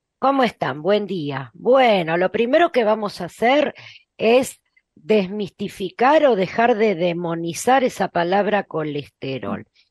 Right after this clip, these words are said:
porque les voy a contar algo, ¿no? Y por suerte hoy, hoy hay un movimiento bastante interesante de,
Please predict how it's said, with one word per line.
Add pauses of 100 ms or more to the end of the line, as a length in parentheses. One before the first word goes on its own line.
(260)
porque
les
voy
a
contar
algo,
¿no? (320)
Y
por
suerte
hoy,
hoy
hay
un
movimiento
bastante
interesante
de,